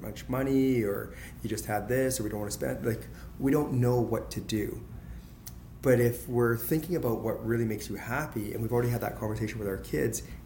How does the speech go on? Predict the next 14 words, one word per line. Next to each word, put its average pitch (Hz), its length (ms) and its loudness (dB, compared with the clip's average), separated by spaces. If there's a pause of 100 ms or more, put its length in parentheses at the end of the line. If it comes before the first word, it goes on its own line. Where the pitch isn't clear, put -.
even 156 240 4
the 131 60 2
five-year-old, 110 800 2 (300)
we 127 80 4
can 123 160 2
put - 180 -2
back 110 280 2
on 104 160 -2
them, 104 340 -2 (480)
"Is 120 120 6
that 120 180 4
your 107 160 2
awesome 95 320 -4
stuff?" - 320 -6